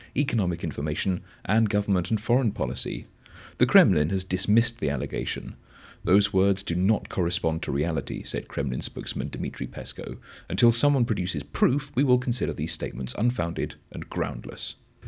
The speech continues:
As the government steps up its approach to cybersecurity, the need for more robust defences was amply illustrated on Tuesday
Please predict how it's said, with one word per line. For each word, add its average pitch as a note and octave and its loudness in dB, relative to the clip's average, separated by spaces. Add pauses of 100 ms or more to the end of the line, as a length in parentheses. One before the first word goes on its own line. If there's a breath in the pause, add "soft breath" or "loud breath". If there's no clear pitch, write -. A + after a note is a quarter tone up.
(180 loud breath)
As D#3+ 8
the G#3 2
government C4 2
steps A2 6
up A2 6
its - 2
approach - 2
to G#2+ 0
cybersecurity, A#2+ 4
the A#2 4
need E3 4
for C3 2
more D3 6
robust D3 6
defences A#2+ 2
was G2+ -2
amply B2+ 2
illustrated B2 2
on C#2+ 0
Tuesday D#2 0